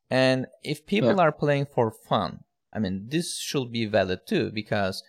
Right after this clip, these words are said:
Speaker 1: you are trading points to get a higher swing. If Salah blanked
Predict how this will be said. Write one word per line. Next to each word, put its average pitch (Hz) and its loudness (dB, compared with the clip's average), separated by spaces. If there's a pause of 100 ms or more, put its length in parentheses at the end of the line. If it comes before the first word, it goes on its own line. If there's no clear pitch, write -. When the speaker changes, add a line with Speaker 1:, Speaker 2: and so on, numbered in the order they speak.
(440)
Speaker 1:
you 131 -2
are 127 2
trading 143 2 (880)
points 123 0 (140)
to 131 -4
get 123 4
a 110 6
higher 117 0
swing. 135 -4
If 135 -4
Salah 147 0
blanked 139 -4